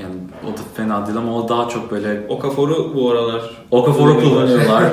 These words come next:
Speaker 1: <laughs> Bir geri dönüş yapıyor sağ ol. Stanley Johnson ama bu oyuncular bir çekirdek oluşturacak
Speaker 2: Hı.
Speaker 1: oyuncular değil. Eee, ama geçelim Grizzlies'e. Grizzlies'i de konuşmuştuk, eee, birkaç hafta önce. Grizzlies'in de yani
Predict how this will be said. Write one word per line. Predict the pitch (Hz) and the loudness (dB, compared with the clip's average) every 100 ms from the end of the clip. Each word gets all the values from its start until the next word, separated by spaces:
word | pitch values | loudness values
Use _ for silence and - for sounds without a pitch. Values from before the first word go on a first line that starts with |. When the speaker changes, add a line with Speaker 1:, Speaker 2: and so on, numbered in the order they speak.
| - | -2
Speaker 1:
<laughs> | - - 110 | -10 -8 -2
Bir | 113 113 110 120 | 0 0 -2 -2
geri | 120 117 117 | 0 0 0
dönüş | 117 120 120 | -2 -2 -2
yapıyor | 110 110 104 101 | -2 -2 -2 -2
sağ | 98 | -2
ol. | 98 | -2
Stanley | - 117 123 127 | -2 0 0 0
Johnson | 127 127 123 120 | 0 -2 -2 -2
ama | 147 151 | -2 0
bu | 160 - | 0 0
oyuncular | 143 156 151 151 151 147 - - - - | 0 0 2 0 0 -4 -10 -16 -16 -4
bir | 127 | -4
çekirdek | - 139 - 131 147 127 | 0 0 0 2 2 2
oluşturacak | 123 120 - 127 131 131 | 0 -4 -4 -2 -2 -2
Speaker 2:
Hı. | - - - | -6 -10 -4
Speaker 1:
oyuncular | 113 117 113 120 113 | -2 0 0 -2 -2
değil. | 104 82 - - - - - - - | -2 -4 -8 -16 -20 -20 -20 -16 -6
Eee, | 98 95 92 92 90 113 | 0 0 0 -2 -8 -4
ama | 131 139 | -2 0
geçelim | 131 147 147 - - - - 104 | 2 2 0 -4 -8 -16 -20 -4
Grizzlies'e. | 110 127 120 110 117 | 0 2 2 -2 -2
Grizzlies'i | 113 110 104 107 113 | -4 -4 -2 -2 -2
de | 107 95 - - - | -2 -2 -4 -10 -16
konuşmuştuk, | - 90 87 - - 95 87 - - - - | -14 -12 -12 -14 -14 -14 -14 -16 -16 -18 -16
eee, | 92 87 85 85 80 - - | -12 -10 -8 -10 -12 -16 -14
birkaç | - 87 | -10 -8
hafta | 85 - | -8 -10
önce. | 87 85 110 - - - - - - - | -10 -6 -4 -6 -8 -16 -20 -20 -20 -4
Grizzlies'in | 127 135 175 180 294 | 0 2 2 2 2
de | 311 131 101 - - | 4 2 2 -4 -10
yani | 101 95 | -6 -6